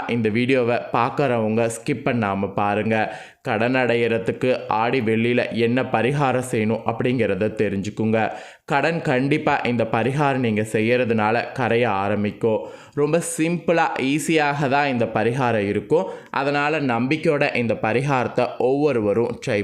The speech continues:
பண்ணுங்க. வாங்க என்ன பண்ணுங்கிறத பார்க்கலாம். ஆடி மாத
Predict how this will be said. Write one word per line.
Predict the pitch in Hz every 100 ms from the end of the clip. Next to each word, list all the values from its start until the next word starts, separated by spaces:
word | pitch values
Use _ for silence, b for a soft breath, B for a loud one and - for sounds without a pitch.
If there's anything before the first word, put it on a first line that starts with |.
| -
பண்ணுங்க. | 104 104 107 104 B B B
வாங்க | - 120 117 113 -
என்ன | 120 127 -
பண்ணுங்கிறத | 110 113 113 101 98 110 - -
பார்க்கலாம். | 107 98 113 107 107 - B B B - 123
ஆடி | 160 202
மாத | 196 170 127